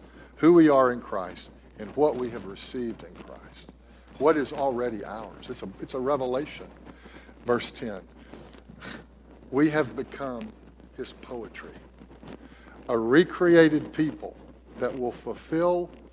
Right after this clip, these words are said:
the destiny he has given each of us.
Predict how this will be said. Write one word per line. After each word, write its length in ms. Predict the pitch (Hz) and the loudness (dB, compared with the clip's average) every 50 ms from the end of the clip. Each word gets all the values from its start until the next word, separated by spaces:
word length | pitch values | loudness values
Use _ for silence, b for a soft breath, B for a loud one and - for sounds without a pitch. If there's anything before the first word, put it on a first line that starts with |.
| - - - - _ _ - _ _ - - - - - - - | -20 -20 -20 -20 _ _ -20 _ _ -20 -20 -20 -20 -20 -12 -8
the 100 | 139 127 | -8 -8
destiny 800 | 113 110 113 143 143 143 - - - 135 131 117 110 101 107 113 - - - - - - - - - - - - - _ _ _ - - | -6 2 4 6 6 6 4 -2 -8 -8 -8 -8 -8 -10 -10 -12 -14 -16 -20 -20 -20 -20 -20 -20 -20 -20 -20 -20 -20 _ _ _ -20 -10
he 160 | - 139 135 113 | -6 -6 -6 -4
has 220 | 113 120 113 - | -6 -8 -10 -12
given 420 | 127 127 135 151 151 156 156 143 - - - - | -6 -2 2 2 2 2 0 -4 -8 -10 0 2
each 260 | 175 190 175 - - | 4 4 4 2 -2
of 140 | 123 104 98 | -6 -4 -4
us. 400 | 98 90 92 120 - - - | -6 -8 -8 -12 -14 -18 -20